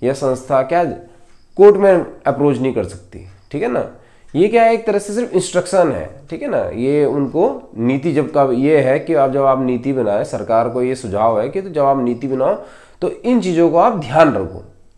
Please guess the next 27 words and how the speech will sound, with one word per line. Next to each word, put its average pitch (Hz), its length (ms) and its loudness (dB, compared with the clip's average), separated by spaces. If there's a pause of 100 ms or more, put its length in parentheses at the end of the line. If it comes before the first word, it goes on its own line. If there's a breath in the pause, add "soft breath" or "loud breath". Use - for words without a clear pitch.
(120)
ठीक 233 120 -8
है 285 60 -8
ना। - 80 -10 (500 soft breath)
But 175 140 4
they 151 240 2 (100)
are 220 120 2
not 175 260 6
binding, 165 460 6
आपको 156 320 4
legally 180 380 6
binding 185 360 6
नहीं 139 100 2
कर 104 160 -2
रखा 98 200 -4
है 101 80 -2
इनको, 120 180 -4
सिर्फ 180 240 -2
इनको 170 240 0
voluntary 139 520 2
है, 117 60 2
आपकी 107 260 -2
मर्जी, 120 380 -2
आप - 300 -6
कर 123 80 -6
सकते 101 340 -12
हो 90 100 -12
ना, 240 180 -6